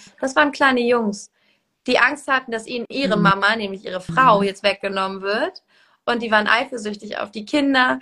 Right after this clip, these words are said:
Speaker 1: und haben dann einfach die Mutter schlecht gemacht, weil sie auch ein schlechtes
Speaker 2: Mhm.
Speaker 1: Bild von ihrer Mutter hatten, weil der Groll noch da war.
Speaker 2: Mhm.
Speaker 1: Das war die Mutterwunde in den Männern.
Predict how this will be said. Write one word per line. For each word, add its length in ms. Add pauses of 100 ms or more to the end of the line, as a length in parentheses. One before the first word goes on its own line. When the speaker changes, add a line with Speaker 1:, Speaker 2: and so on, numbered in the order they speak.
(240)
Speaker 1:
und 200
haben 160
dann 140
einfach 280
die 160
Mutter 320
schlecht 320
gemacht, 300
weil 140
sie 120
auch 60
ein 80
schlechtes 340
Speaker 2:
Mhm. 60
Speaker 1:
Bild 140
von 140
ihrer 200
Mutter 320
hatten, 200
weil 140
der 120
Groll 340
noch 160
da 260
war. 140
Speaker 2:
Mhm. 320
Speaker 1:
Das 140
war 100
die 100
Mutterwunde 640
in 200
den 200
Männern. 580